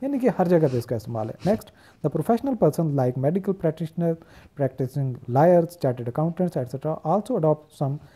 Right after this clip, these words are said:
suitable types of accounting method। तो वो भी अपने रिकॉर्ड मेंटेन करने के लिए अकाउंटिंग का इस्तेमाल करते हैं। As a matter of fact, accounting methods are used by all who are involved in series of financial transaction। कहीं पे भी फाइनेंशियल ट्रांजैक्शन है तो अकाउंटिंग वहाँ पे इस्तेमाल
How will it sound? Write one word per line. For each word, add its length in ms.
suitable 320
types 280
of 180
accounting 360
method। 300
तो 80
वो 160
भी 160
अपने 260
रिकॉर्ड 300
मेंटेन 320
करने 260
के 100
लिए 160
अकाउंटिंग 420
का 80
इस्तेमाल 320
करते 280
हैं। 100
As 140
a 100
matter 240
of 100
fact, 400
accounting 440
methods 300
are 160
used 240
by 100
all 200
who 360
are 200
involved 360
in 160
series 280
of 200
financial 320
transaction। 440
कहीं 280
पे 140
भी 120
फाइनेंशियल 420
ट्रांजैक्शन 460
है 60
तो 160
अकाउंटिंग 360
वहाँ 120
पे 200
इस्तेमाल 340